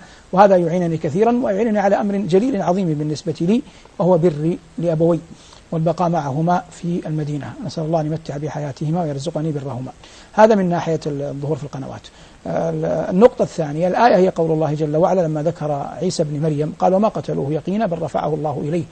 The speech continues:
وكان الله عزيزا حكيما." ثم قالوا: "من أهل ال-، وإن من أهل الكتاب إلا ليؤمنن به قبل موته ويوم القيامة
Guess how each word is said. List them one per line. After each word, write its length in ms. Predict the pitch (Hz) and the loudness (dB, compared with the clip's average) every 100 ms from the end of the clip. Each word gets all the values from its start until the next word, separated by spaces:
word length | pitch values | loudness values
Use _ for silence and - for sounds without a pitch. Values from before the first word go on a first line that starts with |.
| - - - | -16 -20 -10
وكان 280 | 170 190 175 | 0 0 2
الله 320 | 160 160 147 | 0 0 -2
عزيزا 360 | 147 143 143 147 | -4 -4 -4 -6
حكيما." 460 | 151 - 180 214 - - - 208 | -6 -4 0 0 -2 -12 -8 0
ثم 160 | 208 | 2
قالوا: 300 | 196 214 208 | 6 6 6
"من 140 | 214 247 | 2 -2
أهل 180 | 151 | -4
ال-، 100 | 175 160 | -4 -6
وإن 260 | 196 185 190 | -4 -2 -2
من 140 | 165 | -2
أهل 140 | 170 165 | -4 -6
الكتاب 400 | 160 139 170 156 | -6 -2 0 0
إلا 280 | 175 165 156 | 0 0 0
ليؤمنن 500 | 180 160 170 160 147 | 0 0 0 -2 -2
به 200 | 147 156 | -4 0
قبل 280 | 180 160 156 | 0 2 0
موته 320 | 180 - - - - - | 0 -2 -12 -18 -20 -6
ويوم 320 | 190 180 175 160 | 0 2 2 -2
القيامة 520 | 143 151 175 160 | -4 0 2 0